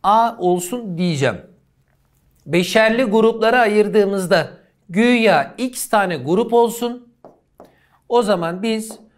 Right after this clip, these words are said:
buradaki fındıkları beş çarpı x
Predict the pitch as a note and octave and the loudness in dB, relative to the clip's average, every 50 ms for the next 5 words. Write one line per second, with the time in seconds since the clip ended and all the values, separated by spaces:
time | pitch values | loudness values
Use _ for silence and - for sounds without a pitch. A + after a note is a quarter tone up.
0 | _ _ _ - C4 B3+ A3+ F#3+ F3+ - - C3 - - G#3 A3 A3+ A3+ A3+ - | _ _ _ -6 -4 -4 -2 -2 -4 -4 -6 -10 -4 -4 -2 -2 -2 -2 -4 0
1 | A3+ A3 A3 A#3 A3+ - - - - _ _ _ _ _ _ _ _ _ _ _ | 0 2 2 0 -2 -4 -10 -20 -20 _ _ _ _ _ _ _ _ _ _ _
2 | - D#3 D3+ D3 C#3+ F#3 A3+ C#4 C#4+ B3+ - - - - - G#3+ G#3+ G3+ F#3+ F3+ | -12 -10 -8 -4 0 2 2 2 2 -2 -4 -8 -10 -6 0 2 4 4 4 2
3 | - - E3+ D3+ - - G3+ B3 C#4+ C4 - C4+ - - - | -2 -4 -6 -6 -4 -4 -2 -2 -2 -2 -4 -10 -10 -10 -12